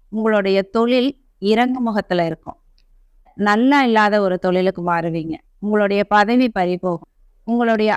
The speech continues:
அதிகாரம் கெடும். அதனால உங்களுக்கு உங்களோட ஜாதகத்துல என்ன தசாபுக்தி நடக்குதுன்னு பார்த்துக்கோங்க. அதற்கு தகுந்த மாதிரி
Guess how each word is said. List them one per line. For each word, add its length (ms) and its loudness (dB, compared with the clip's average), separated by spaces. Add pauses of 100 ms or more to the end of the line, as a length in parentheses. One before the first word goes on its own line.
(100)
அதிகாரம் 580 0
கெடும். 320 -2 (280)
அதனால 540 0
உங்களுக்கு 460 -2 (180)
உங்களோட 340 0 (140)
ஜாதகத்துல 540 -2 (220)
என்ன 280 2
தசாபுக்தி 600 -2 (260)
நடக்குதுன்னு 540 -2
பார்த்துக்கோங்க. 500 -6 (680)
அதற்கு 340 -2
தகுந்த 360 0
மாதிரி 300 -2